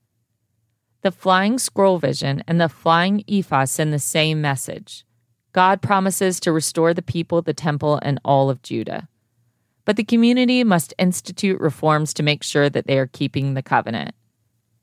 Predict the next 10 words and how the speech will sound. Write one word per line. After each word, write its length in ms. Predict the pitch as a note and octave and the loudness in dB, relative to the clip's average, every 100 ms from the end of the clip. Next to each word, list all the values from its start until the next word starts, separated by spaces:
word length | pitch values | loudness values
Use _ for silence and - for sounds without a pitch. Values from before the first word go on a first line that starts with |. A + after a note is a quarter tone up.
| _ _ - | _ _ 0
In 120 | F3+ | 2
Vision 300 | G3+ G#3 A3+ | 4 4 0
four, 420 | - F3 E3 E3 | 2 4 4 4
God 280 | D#3+ D#3 D#3+ | 2 2 2
reminded 480 | D#3+ D3+ D3 D3+ D3 | 2 2 2 0 0
them 240 | D3+ D3+ | 2 2
that 140 | C#3 | 0
they 100 | D3 | 0
were 120 | C#3 C3+ | 0 0
forgiven 680 | - B2 D3+ D3 D3 D3 | -4 0 2 2 0 -2